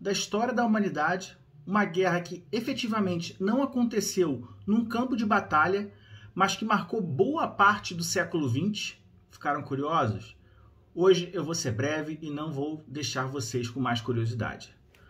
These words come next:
Vamos falar desse livro aqui. Como começou a Guerra Fria? Gente, falar de Guerra Fria é falar do século vinte, é falar do pós-Segunda Guerra Mundial.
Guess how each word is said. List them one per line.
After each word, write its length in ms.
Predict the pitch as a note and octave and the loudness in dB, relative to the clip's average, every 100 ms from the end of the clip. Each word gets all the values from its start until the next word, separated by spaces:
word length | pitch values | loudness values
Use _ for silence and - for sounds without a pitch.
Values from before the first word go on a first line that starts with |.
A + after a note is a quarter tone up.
| - _ - | -20 _ -8
Vamos 220 | D#3 G3 | -4 -4
falar 300 | - D#3 D#3+ | -2 0 0
desse 340 | C#3 G#3 - | 2 2 2
livro 240 | D#3+ C#3+ C3 | -2 -2 -4
aqui. 260 | G#2+ F#2 D#2 - _ _ _ _ _ _ _ _ - _ _ _ _ _ | -6 -10 -14 -20 _ _ _ _ _ _ _ _ -20 _ _ _ _ _
Como 240 | G3 G#3 | 4 4
começou 460 | G3+ F#3 E3 - D#3+ | 4 2 2 -2 -2
a 60 | C#3 | 0
Guerra 260 | C#3+ C#3 | -2 -2
Fria? 320 | A#2 - E2+ - - _ _ _ _ _ _ _ _ _ _ _ _ - - - _ _ _ _ _ - - - _ _ _ _ _ | -4 -8 -10 -14 -20 _ _ _ _ _ _ _ _ _ _ _ _ -10 -10 -12 _ _ _ _ _ -20 -20 -20 _ _ _ _ _
Gente, 440 | - G3 D3+ A2+ - | -4 0 2 0 -6
falar 340 | - G#3 G3+ A3+ | -4 2 4 4
de 100 | F#3+ | 0
Guerra 240 | F#3+ F3 | 0 0
Fria 460 | A#2 - E3 D#3 - | 0 -2 -2 -2 -2
é 80 | C#3+ | -6
falar 280 | - D3 C#3 | -2 0 0
do 80 | |
século 420 | A#2+ D3 C#3 C3 G#2+ | -2 -6 -2 0 0
vinte, 420 | A#2 C#3 - - _ - - - | 0 -2 -6 -16 _ -20 -18 -8
é 60 | |
falar 420 | E3 F#3+ E3+ F#3 F3+ | -4 2 4 2 0
do 160 | F3 | -4
pós-Segunda 840 | F3 - F3+ F#3 - D3+ E3 E3 C#3+ | -4 -2 0 2 0 -6 -2 -2 -2
Guerra 260 | C#3+ C3+ | -4 -4
Mundial. 580 | C#3 B2+ A2 G2 E2+ - | -2 2 2 2 -2 -12